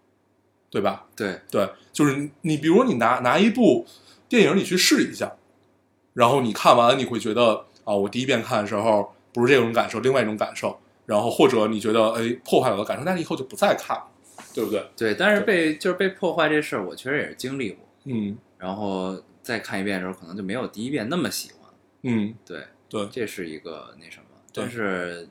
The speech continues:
Speaker 2: 但是还是会有不一样的收获吧，
Speaker 1: 对。
Speaker 2: 我觉得。
Speaker 1: 我觉得最终，因为最终这个东西落到你身上，它都是你的记忆。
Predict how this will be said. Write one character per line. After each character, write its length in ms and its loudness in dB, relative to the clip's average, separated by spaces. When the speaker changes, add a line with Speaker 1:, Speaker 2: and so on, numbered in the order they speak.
Speaker 2:
但 120 -8
是 60 -8
还 120 2
是 60 2
会 120 0
有 80 0
不 120 -6
一 80 0
样 220 2
的 60 -6
收 240 -2
获 200 -4
吧， 160 -8
Speaker 1:
对。 20 -20
Speaker 2:
我 60 -20
觉 120 -20
得。 140 -20
Speaker 1:
我 80 -20
觉 80 -2
得 360 6
最 260 2
终， 320 2
因 120 4
为 100 2
最 140 0
终 160 2
这 180 6
个 240 0
东 180 0
西 180 0
落 240 2
到 320 0
你 320 -2
身 320 0
上， 320 2
它 140 -4
都 160 -2
是 140 -4
你 100 -4
的 80 -12
记 240 -2
忆。 340 -6